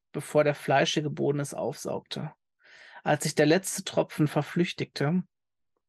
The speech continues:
flackerten die Runen der Kammer in leuchtenden Farben auf und färbten sich von einem gequälten Purpur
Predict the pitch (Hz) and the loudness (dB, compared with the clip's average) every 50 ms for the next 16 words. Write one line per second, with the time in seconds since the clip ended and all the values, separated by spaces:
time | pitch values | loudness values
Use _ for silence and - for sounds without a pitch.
0 | _ _ - - - - 165 151 - - 165 160 - 156 143 143 143 139 131 143 | _ _ -12 -10 -2 0 0 0 2 0 0 0 0 0 0 0 -2 -2 -2 0
1 | 143 156 175 180 175 170 170 170 175 180 - _ - 143 139 - - - 147 151 | 0 2 2 4 2 2 0 0 -2 -4 -8 _ -4 -4 -4 -4 -4 -4 0 0
2 | 156 156 160 160 - - - - - - _ 143 139 135 139 143 156 180 185 - | 2 0 0 -2 -6 -12 -20 -20 -20 -12 _ -4 0 2 4 6 6 6 4 0
3 | - - 160 156 147 - - 151 147 151 147 143 - - - - 156 - - - | -4 -2 -2 -2 -2 0 0 2 2 2 2 0 -4 -4 -4 -6 -6 -8 -10 -12
4 | 147 - - - 156 160 165 - _ _ 170 160 151 - 160 160 - - - - | -12 -10 -4 -2 0 0 -2 -4 _ _ -6 -6 -4 -6 -8 -8 -8 -8 -8 -6
5 | - - 147 147 143 143 147 143 - - - 147 156 175 190 190 - 180 - - | -4 -2 -2 -2 0 0 -2 -2 -2 0 2 4 4 4 4 2 0 -2 -4 -2
6 | - 160 160 160 - - - 160 165 170 - | -2 -2 -2 -2 -4 -4 -4 -4 -4 -6 -8